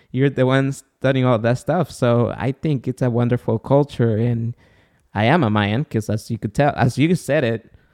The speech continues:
I literally look like one of them. But, uh, I just wanna say thanks very much for stopping by, and it's an amazing, you know, pleasure to meet you, and you're doing wonderful things, man. Thanks a lot.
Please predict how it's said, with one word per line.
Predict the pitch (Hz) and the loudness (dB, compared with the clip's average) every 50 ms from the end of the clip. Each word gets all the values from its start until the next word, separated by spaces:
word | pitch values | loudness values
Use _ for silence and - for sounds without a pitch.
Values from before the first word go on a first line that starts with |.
| _ _ | _ _
I | - 165 | -4 -2
literally | 202 254 269 240 214 190 175 | 0 0 0 0 2 2 2
look | 190 240 214 151 | 2 0 0 0
like | 131 117 113 - | -2 -2 0 0
one | 123 120 113 | -2 -2 -2
of | 110 | 0
them. | 110 113 113 113 113 113 120 | 0 0 0 -2 -4 -4 -2
But, | - 127 127 123 120 120 110 - | 0 2 2 2 2 2 0 0
uh, | 123 123 117 - - | 0 0 0 0 -2
I | - 131 170 | 0 -2 -2
just | 190 - 262 - | -2 -2 -4 -2
wanna | 165 160 156 143 | 0 0 0 2
say | - 151 147 143 | 2 2 0 0
thanks | - _ 143 147 156 165 156 - | 0 _ 0 0 2 0 -2 -2
very | 160 156 151 147 | 0 2 2 2
much | 147 151 151 - | 2 0 -2 -2
for | - 160 | -2 -2
stopping | 147 - - 139 135 135 - - 147 139 | -2 -2 0 0 -2 0 -2 -4 -4 0
by, | 131 131 143 175 220 | 0 2 2 2 0
and | 233 190 160 143 139 139 139 - - - _ _ _ _ _ | 0 0 0 0 0 -2 -4 -6 -12 -20 _ _ _ _ _
it's | - 139 - 175 | -14 -4 -2 0
an | 170 156 | 2 2
amazing, | 156 160 165 180 190 185 - - - 170 175 180 180 180 180 175 175 175 175 - | 2 4 4 2 2 0 -4 -6 -4 -2 0 0 0 0 0 0 -2 -2 -4 -6
you | - 185 170 156 | -4 -2 2 2
know, | 131 | 2
pleasure | - - - 185 208 - - 185 175 | 0 0 0 0 0 0 -2 -2 -2
to | - - 151 | 0 0 0
meet | 156 190 359 - - - | 2 2 0 0 -2 -2
you, | 143 135 139 | 0 2 2
and | 135 131 131 127 113 | 2 2 0 -2 -2
you're | 120 135 139 | -4 -6 -2
doing | 165 202 208 202 | -2 0 0 0
wonderful | 196 226 226 208 - - | 0 0 0 0 -2 -4
things, | 165 - 240 247 233 220 - | -4 -2 -2 -2 -2 -2 -2
man. | - 143 160 165 | -2 -2 -2 -2
Thanks | - 170 170 175 - | -2 -4 -4 -2 -2
a | 175 | -2
lot. | 190 196 143 - | -2 -2 -2 -4